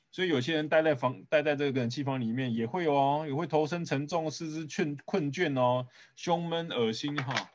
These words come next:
大便变溏哈。这个时候呢，你也可以试试看刮痧。如果刮出痧，哎，那就是可以得到舒缓缓解。如果没刮出痧，就把它当作是一个，呃，呃，舒舒服服的按摩也可以哈。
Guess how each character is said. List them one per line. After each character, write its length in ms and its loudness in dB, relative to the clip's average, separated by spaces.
大 160 2
便 240 -2
变 200 -2
溏 260 -12
哈。 200 -12
这 120 -8
个 80 0
时 120 -6
候 180 0
呢， 180 -6
你 160 -2
也 80 -2
可 180 -10
以 60 -8
试 180 -14
试 100 -14
看 180 -12
刮 240 -14
痧。 200 -16
如 80 -2
果 140 2
刮 200 4
出 200 0
痧， 300 2
哎， 300 0
那 140 -4
就 140 -4
是 140 -8
可 160 -8
以 280 -4
得 120 -6
到 160 -2
舒 260 -6
缓 160 -6
缓 260 -6
解。 240 -12
如 100 -2
果 80 2
没 180 4
刮 140 4
出 160 0
痧， 220 0
就 80 -2
把 100 -8
它 100 -6
当 200 -6
作 160 -6
是 200 -8
一 80 -6
个， 720 -10
呃， 60 -16
呃， 60 -14
舒 200 -8
舒 180 -6
服 180 -10
服 260 -8
的 100 -6
按 140 2
摩 240 -8
也 120 -10
可 220 -8
以 180 -12
哈。 160 -14